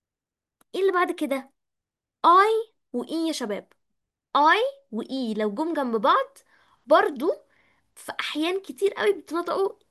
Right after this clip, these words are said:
لونج اي. زي ايه؟ بيس، اللي هو بيس اللي هي قطعة. عارفين حد مثلًا عايز قطعة، قطعة من الكيك، piece of cake،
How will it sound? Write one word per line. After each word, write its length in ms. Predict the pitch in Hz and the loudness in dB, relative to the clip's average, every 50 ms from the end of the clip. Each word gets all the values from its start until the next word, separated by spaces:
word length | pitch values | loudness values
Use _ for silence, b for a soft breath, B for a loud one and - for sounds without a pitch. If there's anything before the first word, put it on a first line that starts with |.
| _ _ _ | _ _ _
لونج 280 | 262 269 285 311 294 226 | 0 0 0 2 0 -2
اي. 240 | 214 - 196 185 185 - _ _ _ - | -4 -8 -10 -12 -14 -18 _ _ _ -2
زي 280 | 302 339 330 311 320 | 0 0 2 0 0
ايه؟ 420 | - - 277 277 269 269 254 - _ _ _ _ _ _ _ _ _ _ _ _ _ _ _ _ _ _ _ _ _ _ _ _ _ _ | 0 -2 -2 -2 -4 -4 -6 -10 _ _ _ _ _ _ _ _ _ _ _ _ _ _ _ _ _ _ _ _ _ _ _ _ _ _
بيس، 640 | - - 339 330 311 254 220 - - - - - - _ _ _ _ _ _ _ _ _ _ _ _ _ _ _ _ _ _ _ _ _ _ _ _ _ _ - | -6 -2 -2 0 0 -2 -4 -6 -8 -8 -10 -10 -14 _ _ _ _ _ _ _ _ _ _ _ _ _ _ _ _ _ _ _ _ _ _ _ _ _ _ -8
اللي 120 | 247 247 262 | -4 -2 0
هو 280 | 320 349 370 359 370 - - | 0 0 0 -4 -6 -6 -4
بيس 300 | 311 302 294 262 226 - - | -2 0 0 -2 -4 -4 -4
اللي 100 | 269 277 | -6 -6
هي 40 | |
قطعة. 360 | 277 - 269 - 208 196 - - | -4 -6 -8 -8 -8 -10 -12 -12
عارفين 640 | 214 208 - - 285 311 320 311 269 226 208 208 208 _ _ _ _ | -14 -14 -12 -10 -10 -8 -8 -8 -8 -8 -10 -10 -14 _ _ _ _
حد 220 | - - 220 - 226 | -18 -18 -16 -12 -12
مثلًا 280 | 233 226 - 233 226 | -12 -12 -12 -12 -10
عايز 220 | 202 220 240 226 - | -8 -8 -8 -8 -10
قطعة، 400 | - - 233 220 226 214 208 - _ _ - - - - | -12 -14 -12 -10 -8 -10 -10 -12 _ _ -20 -20 -14 -14
قطعة 260 | 233 226 254 220 208 | -12 -8 -8 -6 -6
من 140 | 202 202 202 | -6 -8 -10
الكيك، 640 | 190 - _ - 269 254 254 _ _ - - _ _ _ _ _ _ _ _ _ - 262 | -12 -14 _ -8 -8 -8 -10 _ _ -20 -20 _ _ _ _ _ _ _ _ _ -10 -8
piece 200 | 254 - 247 208 | -8 -6 -8 -10
of 40 | - _ - 240 | -12 _ -14 -14
cake، 320 | 240 247 _ _ - | -14 -14 _ _ -20